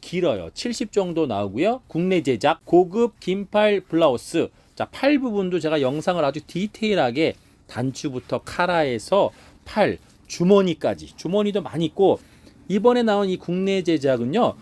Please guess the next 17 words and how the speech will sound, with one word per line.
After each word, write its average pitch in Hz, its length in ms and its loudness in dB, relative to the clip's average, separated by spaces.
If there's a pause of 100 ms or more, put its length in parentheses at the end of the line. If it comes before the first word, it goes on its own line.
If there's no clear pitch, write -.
(180)
주머니가 226 480 2
옆쪽에 143 380 2
양쪽에 135 380 -2
있습니다. 113 560 -2
주머니가 151 480 -2
있으니까 120 540 -2
그 - 120 -10
부분 147 520 0 (160)
아주 110 220 -10
독특하니까 127 640 -4
꼭 - 180 -10
참고하시고요. 196 800 0 (240)
주머니가 214 640 0
있는 151 680 0
고급 151 400 -4
긴팔 185 480 -4
블라우스 170 640 2